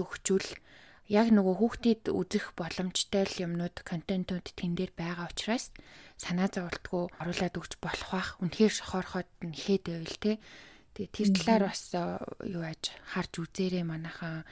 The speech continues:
Speaker 1: Тэг яг шууд Facebook энэ төр нээж өгөхөд ер нь дими ахаа,
Speaker 2: Тийш
Speaker 1: тий.
Speaker 2: дээ. Тийш
Speaker 1: Мгм.
Speaker 2: дээ, хэрэггүй.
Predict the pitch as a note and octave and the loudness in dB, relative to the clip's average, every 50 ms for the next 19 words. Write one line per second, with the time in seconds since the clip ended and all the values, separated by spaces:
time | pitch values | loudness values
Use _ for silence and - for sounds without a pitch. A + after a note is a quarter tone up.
0 | - - - - - - - F#3 F#3 F3+ F3 - - - F#3+ F#3 F3+ - - - | -20 -20 -20 -20 -18 -10 -6 -2 -2 -2 -2 -2 -4 -2 -2 -4 -4 -4 -6 -6
1 | F3+ F3 - - - F#3 - - D#3+ - - - - E3 E3 E3 E3 - - - | -4 -4 -4 -6 -10 -12 -10 -10 -10 -8 -8 -8 -6 -6 -6 -6 -8 -8 -12 -16
2 | E3 - - E3 D#3+ - _ _ - - D#3+ D#3+ D#3+ E3 D#3+ D#3+ D#3+ D#3+ D#3+ - | -14 -12 -10 -12 -12 -12 _ _ -16 -14 -10 -8 -6 -6 -6 -6 -8 -10 -12 -14
3 | - - - - - E3+ E3 E3+ E3+ E3 D#3+ - - - - G#3 F#3+ E3 E3 D#3 | -20 -20 -18 -12 -10 -8 -6 -4 -4 -4 -6 -8 -10 -8 -6 -6 -4 -4 -4 -6
4 | - - - F#3+ F3+ F3+ F3 F3+ F#3 F#3 - - - - _ - _ - - - | -6 -4 -4 -4 -4 -4 -6 -10 -12 -16 -18 -20 -20 -20 _ -20 _ -20 -20 -20
5 | - - - - - - - G#3 G#3 G#3 - - F3 F3 - F#3+ F3+ F3 F3+ G3 | -20 -20 -20 -20 -10 -4 0 0 2 2 0 -2 -4 -2 -2 0 0 0 -2 -4
6 | F3 F#3 - - - G#3+ F#3+ | -4 -4 -4 -2 0 2 2